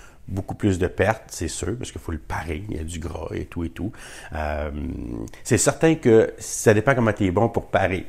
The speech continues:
hein, parce qu'il y a de la perte. Euh, si t'es bon, il y a moins de pertes. Si t'es moins bon, il y a plus de pertes. Mais moi, je l'ai calculé, là.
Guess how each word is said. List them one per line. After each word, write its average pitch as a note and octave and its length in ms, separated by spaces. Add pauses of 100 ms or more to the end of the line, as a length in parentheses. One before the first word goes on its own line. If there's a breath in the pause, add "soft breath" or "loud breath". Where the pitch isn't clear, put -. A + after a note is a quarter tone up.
hein, F#2+ 220
parce F#2+ 180
qu'il D#2+ 320
y E2+ 100
a E2 40
de D#2+ 40
la D#2+ 80
perte. A#2 500
Euh, D#2 80
si - 260
t'es F2+ 160
bon, F#2+ 220
il D#2+ 40
y - 20
a D#2 60
moins D#2 160
de - 40
pertes. G2+ 360
Si - 80
t'es - 80
moins E2 220
bon, E2+ 180
il - 20
y D#2 40
a - 20
plus D#2 180
de D2+ 80
pertes. F#2 300 (360 loud breath)
Mais - 60
moi, A#2+ 100
je A2 60
l'ai A#2 80
calculé, G#2+ 480
là. A2+ 180